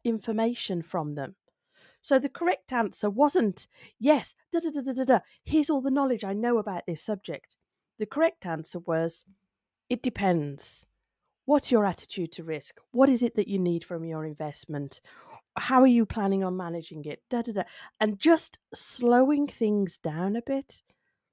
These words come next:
And the interesting thing about the phrase, "It depends," from a brain science, behaviorist, whatever type of, um, viewpoint, is that when you say, "It depends," you're telling your brain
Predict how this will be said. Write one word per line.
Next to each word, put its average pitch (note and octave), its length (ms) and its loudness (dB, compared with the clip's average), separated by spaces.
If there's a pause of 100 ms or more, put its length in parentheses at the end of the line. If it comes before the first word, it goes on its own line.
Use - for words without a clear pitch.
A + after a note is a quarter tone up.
(600)
And A3+ 220 2
the B3+ 180 2
interesting D#4+ 600 0
thing A#3 300 0
about F#3 500 -2 (220)
the G3+ 200 0
phrase, G3 600 0 (120)
"It - 200 -2
depends," E3 800 -4 (640)
from A3+ 400 6
a G#3 40 -4
brain C4 380 6
science, G3 760 -6 (180)
behaviorist, F#3 800 -4
whatever E3 500 -2 (760)
type F3+ 340 -4
of, E3 120 -8 (180)
um, E3 340 0 (240)
viewpoint, F#3 560 0 (540)
is A3+ 160 0
that - 120 2
when C4 180 4
you F4 120 4
say, C#4 360 0
"It A#3+ 200 -8
depends," D#3+ 680 -6 (440)
you're G#3+ 200 4
telling D4+ 400 0
your D4+ 120 2
brain D#3 480 -4